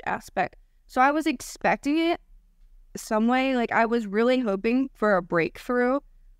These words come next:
But at the same time, I was, like, discouraged and on the down slope before I met you because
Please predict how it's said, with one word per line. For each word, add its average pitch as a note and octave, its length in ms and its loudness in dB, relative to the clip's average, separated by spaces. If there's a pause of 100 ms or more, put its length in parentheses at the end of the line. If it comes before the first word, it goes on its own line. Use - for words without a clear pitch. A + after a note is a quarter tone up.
(280)
But - 80 -20 (100)
at - 80 -20
the A3 80 -14
same A3 260 4
time, G3+ 260 2
I G3+ 100 4
was, G3 340 -4
like, F#3+ 280 0
discouraged F#3+ 920 -2
and F3 360 -4
on F#3 140 -2
the F3 100 -2
down F3+ 260 2
slope E3+ 400 -6 (680)
before B3 420 2
I G#3+ 100 4
met F3+ 300 -6
you F3+ 120 -2
because F3+ 600 -4